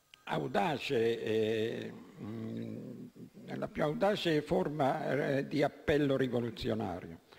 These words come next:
quando ha detto ai soldati che combattevano in guerra: "Soldati, operai e contadini russi,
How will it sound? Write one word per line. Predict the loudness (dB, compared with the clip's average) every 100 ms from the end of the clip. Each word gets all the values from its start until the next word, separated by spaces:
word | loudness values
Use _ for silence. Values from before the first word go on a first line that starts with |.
| -18 -2
quando | -2 2
ha | 0
detto | 2 0 0 -2 -4 -4 -14 -20 -20 -20 -20 -6
ai | -4 -2
soldati | -2 0 4 2 2 -4 -6 -8 -6
che | -6
combattevano | -4 -6 -6 -6 -6 -6
in | -8
guerra: | -2 0 0 -2 -6 -10 -20 -20 -20 -10
"Soldati, | -2 0 4 4 4 0 -2 -4 -16 -10 -2
operai | 0 2 4 4 4 0 0
e | -2 0
contadini | -2 -2 -2 0 2 2 2 0 -4 -20 -10
russi, | -4 -2 -2 -4 -6 -8